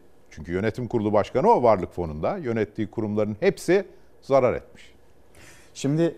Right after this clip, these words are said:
Speaker 2: e, mesela muhalefetten de yönetenlere iddialar geldiğinde, mesela en son Deniz Yavuz Yılmaz,
Speaker 1: Hı hı.
Speaker 2: C H P milletvekili,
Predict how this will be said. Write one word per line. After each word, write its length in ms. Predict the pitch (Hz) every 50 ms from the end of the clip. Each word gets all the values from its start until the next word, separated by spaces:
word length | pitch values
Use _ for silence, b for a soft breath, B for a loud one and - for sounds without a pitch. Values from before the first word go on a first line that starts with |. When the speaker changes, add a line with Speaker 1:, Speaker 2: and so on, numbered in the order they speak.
| -
Speaker 2:
e, 280 | - 123 131 131 127 - -
mesela 480 | 123 120 - 147 135 135 139 139 131 - 127
muhalefetten 920 | 120 127 131 139 143 139 143 147 139 139 - - - 143 143 147 143 135
de 300 | 139 135 135 135 131 131 - -
yönetenlere 880 | 113 123 127 131 127 127 - 127 123 123 127 127 127 127 127 123 120 - b b b b b
iddialar 680 | 120 127 120 113 131 127 127 127 131 131 127 117 - - - - - 98 92
geldiğinde, 800 | 95 117 123 127 127 123 120 123 120 117 110 107 98 117 131 151 - - -
mesela 240 | - 101 - 107 101
en 100 | 113 117
son 240 | 113 - 113 107 101
Deniz 240 | 110 107 110 98 101
Yavuz 240 | 113 113 117 110
Yılmaz, 240 | 104 101 95 95 95
Speaker 1:
Hı 40 | 92
hı. 40 | 95
Speaker 2:
C 100 | 104 107
H 60 | 101
P 120 | 101 110
milletvekili, 680 | 98 101 101 104 107 104 - 101 95 - 107 107 143